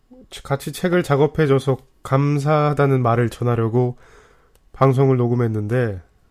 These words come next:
뭐 어떻게 이런저런 얘기들이 많이 나와서,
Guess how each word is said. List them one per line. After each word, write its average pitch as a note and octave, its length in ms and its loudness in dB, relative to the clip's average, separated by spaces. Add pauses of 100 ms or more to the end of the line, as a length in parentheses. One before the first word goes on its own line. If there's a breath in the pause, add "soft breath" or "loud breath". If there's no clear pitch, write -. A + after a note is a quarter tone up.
(120)
뭐 G2+ 300 -6
어떻게 - 320 -14
이런저런 C#3 520 2
얘기들이 A2+ 360 0
많이 G#2+ 260 -2
나와서, G2+ 580 -6